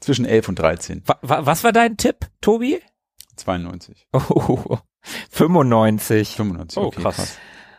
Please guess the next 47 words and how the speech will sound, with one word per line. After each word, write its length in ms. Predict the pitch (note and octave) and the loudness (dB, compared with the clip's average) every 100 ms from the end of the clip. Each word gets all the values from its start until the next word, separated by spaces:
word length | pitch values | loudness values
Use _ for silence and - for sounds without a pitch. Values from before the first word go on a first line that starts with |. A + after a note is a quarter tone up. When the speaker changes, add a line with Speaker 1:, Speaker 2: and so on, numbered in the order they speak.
| _ _ _ | _ _ _
Speaker 1:
Das 180 | A#2 A#2 | -8 -6
hätte 100 | A#2+ | -4
ich 60 | A2 | 0
Speaker 2:
Ja. 120 | B2+ | 0
Speaker 1:
nicht 80 | G2+ | -2
erwartet. 420 | G2+ - - _ - | -10 -20 -20 _ -14
Speaker 3:
Zu 140 | - | -8
Zeiten 340 | - A#2 B2+ | 0 0 2
der 100 | A2+ | 0
Playstation 580 | - G#2+ - - G#2 A#2 | 0 0 -2 -2 -4 -4
und 120 | G2+ | -4
des 80 | A2 | -2
Saturn. 520 | G#2+ - C#3+ A#2+ A2 - _ _ _ _ _ _ _ | 0 0 2 2 0 -6 _ _ _ _ _ _ _
Speaker 1:
Krass. 340 | - F#2 - | -8 -6 -2
Gut, 180 | - D#3 | 0 4
dass 80 | D#3 | 4
es 160 | C3+ - | 2 -2
ke-, 100 | F#3 | 0
nicht, 300 | C3 - A2+ | 0 0 0
äh, 160 | G#2+ | 0
das 140 | G#2+ - | 0 0
Quiz 240 | B2 - | 0 0
ist, 180 | E2+ - | -6 -8
in 120 | D#2+ | -4
dem 100 | D#2+ | 0
wir 180 | E2+ - - | 2 2 2
gerade 140 | F2 - | 0 0
sind. 160 | - - | -2 -4
Speaker 2:
<laughs> 60 | - _ _ _ _ _ _ _ _ _ - - - - - | -6 _ _ _ _ _ _ _ _ _ -18 -18 -18 -4 2
Äh, 300 | A#2+ A#2+ A2 | 4 4 0
ich 120 | C3+ | -4
hätt's, 360 | - - - _ _ _ _ - | -4 -8 -14 _ _ _ _ -2
glaube, 240 | B2+ F3 | 2 4
auf 160 | D3+ D3 | 2 0
dreiundneunzig 720 | - C#3 D3 A2+ A2+ G#2 - | 0 2 2 2 0 -2 -8
verortet. 540 | - A#2+ A2 A2 D#3+ - - - - - - - - | -6 -2 0 0 -4 -8 -16 -20 -20 -20 -20 -20 -18
Speaker 1:
Hm. 160 | E2+ B2 | -4 2
Speaker 2:
Äh, 240 | A#2 A2 - | 2 2 -2
ja, 240 | A2 B2+ D3 | 0 2 2
aber, 460 | B2 C#3+ E3 E3 | 2 4 2 0
äh, 80 | B2 B2 - G#2+ - | -4 -10 -16 -18 -12
ja 180 | G#2+ | -8
gut, 360 | A#2+ D3+ - - | -2 -2 -2 -2
da 140 | G#2+ | 0
warst 240 | A2 A2+ - | 2 2 0
du 120 | A2 | 0
halt 520 | A2 A2 G#2+ - - | 2 2 0 -6 -12